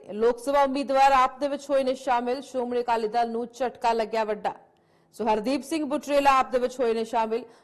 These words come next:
ਅ, ਖੁਦ ਮੁੱਖ ਮੰਤਰੀ ਭਗਵੰਤ ਮਾਨ ਦੇ ਵੱਲੋਂ ਉਹਨਾਂ ਨੂੰ ਪਾਰਟੀ ਦੇ ਵਿੱਚ ਸ਼ਾਮਿਲ ਕਰਵਾਇਆ ਗਿਆ। ਦੱਸ ਦਈਏ ਕਿ ਹਰਦੀਪ ਬੁਟਰੇਲਾ ਤੇ ਸੈਂਕੜੇ ਸਾਥੀ ਵੀ ਆਮ ਆਦਮੀ ਪਾਰਟੀ ਦੇ ਵਿੱਚ ਸ਼ਾਮਿਲ ਹੋਏ ਨੇ।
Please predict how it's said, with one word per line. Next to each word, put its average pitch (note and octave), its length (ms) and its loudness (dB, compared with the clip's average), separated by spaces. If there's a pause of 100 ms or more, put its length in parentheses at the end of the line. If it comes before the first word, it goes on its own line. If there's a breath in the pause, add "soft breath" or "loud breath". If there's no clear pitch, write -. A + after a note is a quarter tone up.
(180 loud breath)
ਅ, - 20 -4
ਖੁਦ C4 320 -2
ਮੁੱਖ A3+ 300 -2
ਮੰਤਰੀ B3 380 -2
ਭਗਵੰਤ C4 420 -2
ਮਾਨ A#3+ 240 -2
ਦੇ A#3+ 80 -4
ਵੱਲੋਂ A#3 320 -4
ਉਹਨਾਂ A3 260 -2
ਨੂੰ A3 180 -6
ਪਾਰਟੀ A3+ 440 -2
ਦੇ A3 120 -4
ਵਿੱਚ G#3+ 260 -6
ਸ਼ਾਮਿਲ A3 500 -2
ਕਰਵਾਇਆ F#3+ 360 -2
ਗਿਆ। F3+ 140 -4
ਦੱਸ G3 220 0
ਦਈਏ A3+ 100 -6
ਕਿ A#3+ 140 -2
ਹਰਦੀਪ A3+ 260 -4
ਬੁਟਰੇਲਾ B3 480 0
ਤੇ B3 300 -2 (240 loud breath)
ਸੈਂਕੜੇ C#4+ 520 0
ਸਾਥੀ C4+ 520 -2
ਵੀ C4 220 -6
ਆਮ A#3+ 220 -2
ਆਦਮੀ A3 260 -2
ਪਾਰਟੀ A3+ 400 -4
ਦੇ G#3+ 100 -4
ਵਿੱਚ G#3 260 -8
ਸ਼ਾਮਿਲ A#3 600 -4
ਹੋਏ G#3 180 -6
ਨੇ। - 120 -18